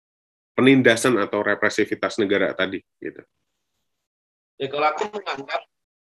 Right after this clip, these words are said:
Speaker 2: kalau aku menganggap, eh, masyarakat atau rakyat itu juga aktivis.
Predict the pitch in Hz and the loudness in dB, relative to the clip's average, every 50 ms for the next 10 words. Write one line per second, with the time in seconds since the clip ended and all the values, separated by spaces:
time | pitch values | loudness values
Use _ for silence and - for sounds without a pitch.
0 | _ _ _ _ _ _ _ _ _ _ _ _ _ _ _ - - - - - | _ _ _ _ _ _ _ _ _ _ _ _ _ _ _ -20 -20 -18 -16 -16
1 | - - - - - - - - - - - - 214 - - - - - _ - | -18 -18 -18 -20 -20 -18 -16 -16 -16 -16 -16 -16 -18 -18 -18 -20 -20 -20 _ -18
2 | - - - _ _ _ _ _ - 139 151 165 175 170 - 233 240 233 226 - | -18 -18 -20 _ _ _ _ _ 2 4 6 6 6 6 6 8 8 8 8 6
3 | - 156 - 160 180 180 180 175 147 147 160 - - - - _ _ _ _ - | 2 -2 -4 0 0 2 4 6 6 8 6 6 4 0 -8 _ _ _ _ -2
4 | 131 151 151 156 151 151 151 151 151 139 - - _ _ _ _ _ _ - 135 | 0 2 4 4 4 4 4 2 2 -2 -6 -14 _ _ _ _ _ _ -6 -2
5 | 139 139 - 151 143 143 143 143 - - 143 - - - _ _ - 123 - - | 0 2 4 4 6 6 6 4 4 2 0 0 -2 -10 _ _ -6 -4 -2 0
6 | 135 135 135 139 139 139 139 - - 127 131 139 - 131 123 120 - - - - | 2 4 4 4 4 2 0 -2 -4 -2 -2 0 2 0 0 0 -4 -8 -6 -4
7 | 135 147 139 127 117 117 127 143 156 165 156 - - - 95 - - 123 123 - | -4 -4 -2 -2 2 4 4 6 4 4 0 -2 -4 -4 -4 -4 -4 -4 0 2
8 | 139 123 110 107 104 - - - - - | 2 2 2 0 -2 -4 -8 -10 -12 -14